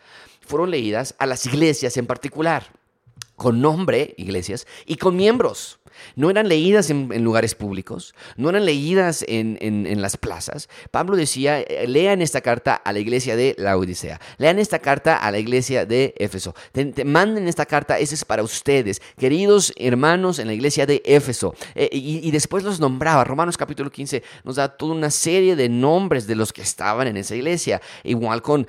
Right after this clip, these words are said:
con, eh, eh, en, en Filipenses nos da el nombre de las, de las personas que estaban allí, nos trae mi-, nombres de esa misma congregación. ¿Por qué? Aunque tal vez no tenían un sistema como nosotros, que hoy día tenemos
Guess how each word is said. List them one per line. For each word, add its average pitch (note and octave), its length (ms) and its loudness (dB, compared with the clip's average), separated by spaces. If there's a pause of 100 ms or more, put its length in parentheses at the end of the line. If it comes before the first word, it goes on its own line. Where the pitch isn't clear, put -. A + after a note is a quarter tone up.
(140)
con, A2+ 240 0
eh, G#2 40 -2
eh, G2 640 0
en, G#2 80 -6
en A2 160 -4
Filipenses C#3 560 0
nos G#2+ 140 0
da A#2+ 80 2
el A#2+ 80 2
nombre A2+ 340 0 (140)
de A#2 140 -4
las, G#2+ 280 -2
de B2 520 0
las F#2+ 140 -4
personas G2+ 300 -6
que B2 80 -10
estaban G#2 260 -4
allí, D#3 260 -6
nos G#2 160 -8
trae G2 180 -10
mi-, G#2+ 140 -2
nombres A2+ 520 0
de G2+ 80 -4
esa G#2+ 160 -4
misma G#2 260 -4
congregación. B2 680 -2 (260)
¿Por B2 180 -6
qué? D#3+ 280 2 (200)
Aunque A#2 280 -2
tal C#3 180 2
vez D#3 160 4
no D3 80 -2
tenían C3+ 320 0
un B2+ 80 -2
sistema A#2+ 340 -2
como G2+ 160 -8
nosotros, A2 640 0
que F#2 80 -4
hoy F#2 140 2
día G2 180 -2
tenemos G2 440 -4